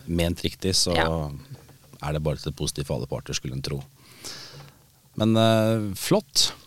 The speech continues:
Speaker 1: Da har dere fått høre hvordan klageprosessen fungerer i forbindelse med enkeltvedtak. Ehm, håper dette her har vært fullt forståelig. Og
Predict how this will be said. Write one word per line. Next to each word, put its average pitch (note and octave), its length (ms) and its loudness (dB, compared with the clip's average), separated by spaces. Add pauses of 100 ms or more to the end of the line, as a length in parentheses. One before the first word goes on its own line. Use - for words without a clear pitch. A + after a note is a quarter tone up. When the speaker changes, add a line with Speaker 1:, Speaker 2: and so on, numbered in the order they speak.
(960)
Speaker 1:
Da - 100 4
har F#2+ 120 6
dere G2 100 2
fått C3 100 4
høre G2 240 6
hvordan F#2 240 4
klageprosessen D2+ 720 2
fungerer D#2+ 420 2
i A#2+ 60 -2
forbindelse F2+ 320 0
med D#2+ 160 2
enkeltvedtak. - 560 -2 (1200)
Ehm, F#2 640 4 (1000)
håper F2+ 260 6
dette F2+ 120 2
her E2+ 100 6
har E2 80 6
vært - 100 2
fullt E2 240 0
forståelig. F2 440 2 (720)
Og F#2+ 460 4